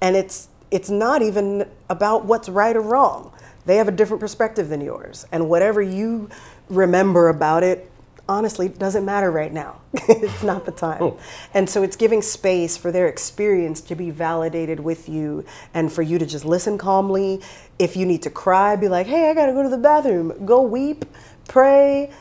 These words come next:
Speaker 1: stomp your feet, whatever you need to do, come back and be like, "Hey, continue." You don't have to apologize in the moment. You don't have to explain yourself in the moment. All you're doing is listening for as long as you can. You're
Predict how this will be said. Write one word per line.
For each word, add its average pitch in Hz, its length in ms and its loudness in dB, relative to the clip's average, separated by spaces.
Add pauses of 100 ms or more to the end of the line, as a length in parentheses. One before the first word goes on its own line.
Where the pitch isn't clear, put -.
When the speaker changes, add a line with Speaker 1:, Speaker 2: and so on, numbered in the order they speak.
(120)
Speaker 1:
stomp 262 280 -2
your 254 80 -4
feet, 269 240 -4
whatever 240 240 4
you 247 60 -4
need 240 140 -4
to 247 60 -6
do, 233 100 -6
come 226 300 -2
back 240 500 0
and 180 160 -2
be 190 100 0
like, 180 140 0
"Hey, 214 200 -4
continue." 185 580 -6 (280)
You 202 80 -2
don't 214 120 2
have 185 200 -4
to 180 320 -2 (100)
apologize 233 1120 0
in 247 180 -2
the 254 60 -2
moment. 262 560 2 (300)
You 196 80 -2
don't 185 100 -2
have 180 120 -8
to - 100 -8
explain 180 520 -4
yourself 240 420 -2
in 240 140 -4
the 233 60 -4
moment. 226 480 -2
All 202 420 2
you're 214 160 -4
doing 190 380 -6
is 170 140 -6
listening 170 540 -6 (260)
for 165 180 -2
as 147 120 -6
long 196 720 2
as 202 220 -2
you 214 120 -6
can. 190 380 -2
You're 220 100 6